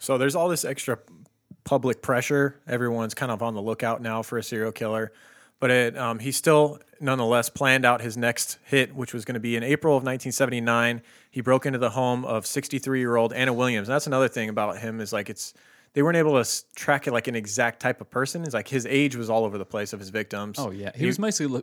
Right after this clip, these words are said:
Speaker 2: basically looking for vulnerability more so than age.
Speaker 1: Vulnerability and just whatever fit his fantasy that week, I guess. Or if, if he saw the right person, he just wanted to see them tied up. That was all it took, really.
Speaker 2: I don't think he really even cared what they looked like, to be honest.
Speaker 1: 'Cause he could always change the fantasy
Speaker 2: Yeah.
Speaker 1: later. He could put whatever face on them
Speaker 2: Yeah.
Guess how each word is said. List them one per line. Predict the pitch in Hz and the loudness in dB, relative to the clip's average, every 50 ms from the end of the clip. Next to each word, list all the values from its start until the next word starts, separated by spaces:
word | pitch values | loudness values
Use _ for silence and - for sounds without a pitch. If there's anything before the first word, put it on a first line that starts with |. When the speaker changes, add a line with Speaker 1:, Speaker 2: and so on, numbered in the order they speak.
| _ - | _ -4
Speaker 2:
basically | 147 156 - - 143 123 | -4 -4 -4 -4 -6 -6
looking | 120 110 107 | -6 -8 -8
for | 98 101 | -10 -8
vulnerability | 92 110 110 104 98 92 92 101 104 104 98 95 98 | -6 -6 -4 -4 -4 -6 -6 -6 -6 -4 -6 -6 -8
more | 95 98 98 98 98 | -10 -8 -10 -10 -10
so | - - 101 90 | -10 -12 -12 -12
than | 90 87 85 - - - | -12 -14 -16 -16 -10 -4
age. | - | -2
Speaker 1:
Vulnerability | 156 170 160 147 131 135 139 135 135 131 135 135 135 | 0 2 2 2 4 4 4 4 4 2 2 0 0
and | 113 123 123 117 | -2 -4 -4 -6
just | 117 127 120 | -6 -8 -4
whatever | 123 131 135 139 123 127 117 | 2 4 4 4 4 2 0
fit | - - - - 143 - | -6 -4 -2 -2 -2 -2
his | 117 123 113 - | -4 -8 -8 -6
fantasy | - 123 120 117 110 - 113 | -4 -4 -4 -4 -4 -6 -4
that | 104 104 104 98 | -2 -2 -2 -2
week, | 104 110 110 - - | -2 -6 -6 -6 -6
I | 104 104 | -6 -2
guess. | 107 110 110 113 104 - - | 0 0 0 0 -2 -4 -6
Or | 110 101 95 98 - - - - _ _ _ | -6 -6 -6 -8 -10 -14 -18 -20 _ _ _
if, | - 139 135 165 | -2 -2 -2 0
if | 165 165 156 | 0 -2 -2
he | 151 175 | -2 -2
saw | - - 180 165 | -2 0 2 2
the | 160 156 | 2 2
right | 156 - - | 0 0 0
person, | - 160 - 143 120 | -2 -2 -2 -2 -4
he | 110 110 | -4 -4
just | 107 113 110 - | -6 -8 -8 -4
wanted | 120 113 113 110 | -2 -2 -2 -2
to | 110 | -2
see | 110 - 127 | -4 -6 -6
them | 117 110 | -6 -6
tied | 104 - 113 110 107 | -4 -2 -2 0 0
up. | 120 117 - | 0 -2 -2
That | - 101 98 | -2 -4 -4
was | 95 101 | -4 -4
all | 107 104 104 104 | -6 -6 -6 -8
it | - - _ _ - | -10 -12 _ _ -12
took, | - 120 110 - - | -8 -8 -8 -8 -8
really. | 85 82 80 82 80 - _ _ _ - | -10 -8 -8 -10 -12 -14 _ _ _ -8
Speaker 2:
I | - | -6
don't | 180 220 220 | -6 -4 -4
think | 269 165 110 | -4 -6 -4
he | 110 107 104 | -4 -4 -2
really | 104 101 98 95 | -2 -2 -2 -4
even | 92 90 | -6 -8
cared | - 107 98 | -8 -6 -6
what | 95 92 - | -6 -6 -6
they | 92 90 | -8 -8
looked | 80 104 113 - | -8 -8 -10 -8
like, | - 82 98 - | -10 -12 -12 -12
to | 95 | -16
be | 104 92 90 | -16 -14 -12
honest. | 95 98 92 90 104 - - - | -10 -10 -10 -10 -12 -14 -16 -10
Speaker 1:
'Cause | - - 170 156 | -4 -2 -2 0
he | 170 | 2
could | 151 151 | 4 6
always | 139 131 117 | 6 4 4
change | - - 143 135 127 104 | 0 -2 -2 -2 -2 -4
the | 113 - | -6 -6
fantasy | - 123 113 101 - 104 | -4 -4 -4 -4 -4 -4
Speaker 2:
Yeah. | 120 143 | 0 0
Speaker 1:
later. | 143 117 95 95 | 0 0 0 -4
He | 98 117 | -8 -10
could | - 113 | -10 -8
put | - 131 117 | -4 -2 -2
whatever | 113 117 107 107 - | -2 -2 -2 -4 -6
face | - 123 117 117 - - | -4 -4 -4 -4 -4 -6
on | 104 98 98 | -8 -8 -8
them | 98 98 98 98 101 | -8 -8 -10 -10 -10
Speaker 2:
Yeah. | 104 104 92 90 | -10 -8 -8 -10